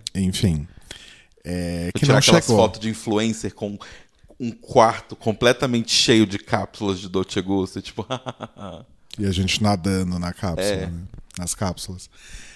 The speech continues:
Speaker 1: É, só que não chegou ainda. Chega acho que dia vinte. Quando que é dia vinte? Sábado?
Speaker 2: Dia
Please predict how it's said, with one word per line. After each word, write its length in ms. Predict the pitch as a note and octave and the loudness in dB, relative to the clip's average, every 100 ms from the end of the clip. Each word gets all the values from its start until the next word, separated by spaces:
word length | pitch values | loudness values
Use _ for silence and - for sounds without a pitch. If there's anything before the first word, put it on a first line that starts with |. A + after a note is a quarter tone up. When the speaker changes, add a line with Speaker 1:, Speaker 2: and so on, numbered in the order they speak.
| - _ | -20 _
Speaker 1:
É, 380 | - F#2 F#2+ F#2 | -4 -2 0 -2
só 160 | F#2+ B2+ | 2 2
que 100 | C#3 | 4
não 80 | C#3 | 4
chegou 260 | E3 C#3+ | 4 4
ainda. 380 | D#3 F3 G#2 G2+ | 4 4 0 -2
Chega 320 | - G#2+ G2 | -2 -2 -2
acho 140 | G2+ - | -2 -4
que 60 | |
dia 180 | F#2 G#2 | -2 0
vinte. 460 | F#2+ F2+ E2+ G#2 - | 0 -2 -2 -2 -4
Quando 220 | C#3+ E3+ | -2 -2
que 100 | - | -2
é 20 | |
dia 200 | F#2 F#2 | -4 -4
vinte? 440 | F2 D#2+ D#2 - D#2+ | -6 -8 -8 -8 -8
Sábado? 680 | - - A#2+ G2+ D#2+ D#2 E2 | -4 0 0 0 -4 -6 -8
Speaker 2:
Dia 480 | - - F2+ F#2+ | -14 -16 -14 -12